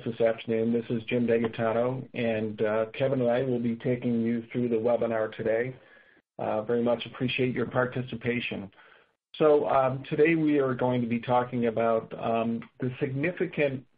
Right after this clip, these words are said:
changes and advancements that have taken place in the real estate industry,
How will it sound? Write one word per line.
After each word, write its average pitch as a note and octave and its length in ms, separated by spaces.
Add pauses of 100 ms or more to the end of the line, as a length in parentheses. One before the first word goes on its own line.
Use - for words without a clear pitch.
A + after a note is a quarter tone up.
(180)
changes D3+ 580
and A#2+ 100
advancements A#2 840
that A2+ 120
have G#2+ 120
taken A#2+ 380
place A#2 380 (260)
in A2+ 200
the A2 80
real A2+ 240
estate A2 380
industry, A2 720